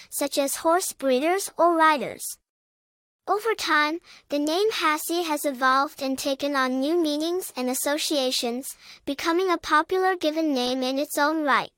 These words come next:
Famous people with the name Hassie. While the name Hassie is relatively rare, there are a few notable individuals who have carried this name. Some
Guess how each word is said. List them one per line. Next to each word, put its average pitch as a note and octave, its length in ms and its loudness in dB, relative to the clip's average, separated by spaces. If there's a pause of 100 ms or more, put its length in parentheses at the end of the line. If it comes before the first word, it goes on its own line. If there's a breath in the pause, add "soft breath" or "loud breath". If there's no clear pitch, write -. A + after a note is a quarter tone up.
(920)
Famous E4+ 500 0
people D4 480 0
with D4+ 180 0
the D4 100 0
name C#4 320 0
Hassie. D4+ 540 -2 (960)
While D4+ 220 4
the D#4+ 100 0
name E4+ 300 2
Hassie F4 580 0
is C4+ 140 -2
relatively C#4+ 720 0
rare, A#3 400 0 (300 loud breath)
there C#4+ 160 0
are C#4+ 180 4
a C#4+ 40 -4
few F#4 300 0
notable D4 440 2
individuals D4 840 0
who D#4+ 100 -4
have D4 260 0
carried D#4 480 0
this D4 220 -4
name. A3 380 -4 (880)
Some G4+ 280 0